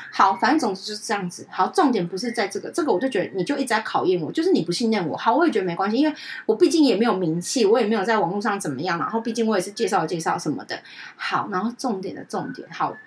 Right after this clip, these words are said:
就是反正我总之我觉得这群人不是很，就是很自私，就是想利用我，讲白就是这样。好，重点来了，我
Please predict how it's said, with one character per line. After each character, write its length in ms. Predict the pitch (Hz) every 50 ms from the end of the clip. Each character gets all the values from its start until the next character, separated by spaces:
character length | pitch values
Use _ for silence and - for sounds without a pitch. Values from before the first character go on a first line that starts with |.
| - -
就 100 | - 240
是 240 | 233 262 202 175 -
反 100 | - 180
正 100 | 220 254
我 80 | 226 180
总 160 | - - 151
之 120 | 147 202
我 80 | 180 156
觉 80 | 165 175
得 40 |
这 140 | 170 208 190
群 220 | 180 - 165 143 120
人 180 | 92 110 - - _
不 120 | - 170 156
是 120 | - 208
很， 320 | 175 170 180 - 175 - - _ _ _ _ _ - - - - _ _
就 80 | - 302
是 80 | 294 302
很 160 | 269 175 165
自 180 | - 240 214
私， 140 | 196 - 202
就 100 | 208 220
是 80 | 214 -
想 240 | - 165 131 160 170
利 140 | 185 165
用 200 | 165 170 151 151
我， 80 | 131 151
讲 200 | - - 165 160
白 120 | 165 151
就 120 | 151 - 165
是 100 | 170 175
这 100 | 175 -
样。 120 | - - - - - _ _ _ _
好， 320 | - - 175 156 147 - - - -
重 180 | - 285 240 214
点 140 | 196 175 165
来 140 | 131 -
了， 180 | 160 170 - -
我 220 | - 190 180 160